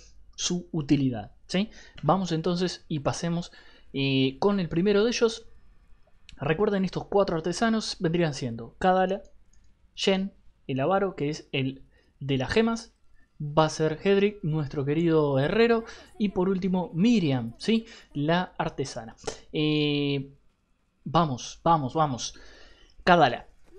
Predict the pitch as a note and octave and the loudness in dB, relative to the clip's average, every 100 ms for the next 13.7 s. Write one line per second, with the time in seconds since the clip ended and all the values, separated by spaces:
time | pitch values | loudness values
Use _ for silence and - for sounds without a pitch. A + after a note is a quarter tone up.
0 | A4+ - G#3 G#3 D3 C3+ - C#4 - - | -8 -4 0 2 2 0 0 0 -2 -2
1 | G#3 F#3 A3 F#3+ C3+ G3+ A3 G#3+ G3 F#3+ | 0 2 2 0 0 0 2 2 0 0
2 | F#3+ G#3 G3 F#3+ - - _ _ _ _ | -2 -2 2 0 0 -14 _ _ _ _
3 | _ _ D#3+ D3+ C#3+ - D#3 - D3 D3 | _ _ 2 2 0 -2 -2 -2 -4 -4
4 | - C3+ E3 D#3 C#3 - A#3+ A3+ F3 D3 | -4 -6 -2 -2 -2 0 0 2 0 0
5 | C#3 - E3 D3+ D3+ F3+ F3 E3 C3+ B2+ | -4 -2 0 0 -4 -2 -2 -4 -6 -6
6 | - E3+ E3 E3+ - - - C#3 D#3 - | -2 0 -2 -4 -14 -18 -8 0 0 -2
7 | _ D3 D3 F#3 F#3 - - D3+ D3 C#3 | _ -4 0 0 -2 -10 -4 -2 -2 -2
8 | C#3 C3+ - _ - _ _ - - F#3 | -2 -6 -10 _ -20 _ _ -20 -10 2
9 | C4 F3 C#3+ E3 F#3+ G3+ E3+ D#3 C#3+ G#3+ | 4 4 2 2 4 4 2 -2 -2 -2
10 | G#3 - - - D#3 - G#3+ A#3 G3+ D3+ | -2 -8 -20 -4 -2 -2 4 4 4 -2
11 | - D#3+ E3 F#3 D#3+ C#3+ - A#3 F#3+ - | -4 0 2 2 0 -4 -2 -2 -2 -4
12 | - C3+ F3+ - - - - - - D#3 | -6 -2 -2 -2 -14 -20 -20 -20 -4 -2
13 | D3 C#3+ C#3 C3+ C3 C3 - | 0 0 0 -2 -2 -6 -8